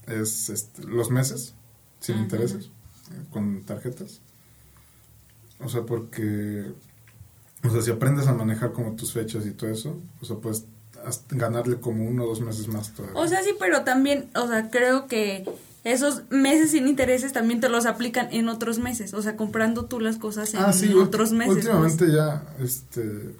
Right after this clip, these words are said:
Speaker 1: o sea, ya es como de, a partir de ciento, de cierto monto, ya te
Speaker 2: Ujú.
Speaker 1: podemos dar meses.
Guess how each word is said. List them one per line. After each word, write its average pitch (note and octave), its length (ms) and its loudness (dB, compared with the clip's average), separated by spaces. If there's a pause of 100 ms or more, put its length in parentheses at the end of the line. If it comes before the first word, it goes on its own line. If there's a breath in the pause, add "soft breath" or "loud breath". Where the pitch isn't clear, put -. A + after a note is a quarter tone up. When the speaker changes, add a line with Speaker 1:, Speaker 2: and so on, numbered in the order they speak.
Speaker 1:
o B2 60 -4
sea, B2 140 0
ya C3+ 60 2
es - 120 0
como C#3 300 2
de, A2 120 0
a - 80 0
partir C#3 320 2
de D#3+ 120 6
ciento, D#3 340 2
de C#3+ 180 2
cierto D3 320 2
monto, D#3+ 460 2 (120)
ya A3 240 0
te A2+ 100 0
Speaker 2:
Ujú. A3 80 -2
Speaker 1:
podemos A#2+ 340 0
dar A#2 140 0
meses. - 420 -10